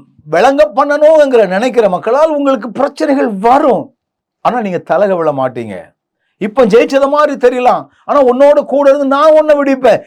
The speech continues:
இது ஆண்டவருடைய வார்த்தை. உங்களுடைய சூழல்கள் என்ன,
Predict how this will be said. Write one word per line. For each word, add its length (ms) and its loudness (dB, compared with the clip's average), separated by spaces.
இது 180 0
ஆண்டவருடைய 680 -6
வார்த்தை. 380 -10
உங்களுடைய 460 0
சூழல்கள் 560 -2
என்ன, 460 -4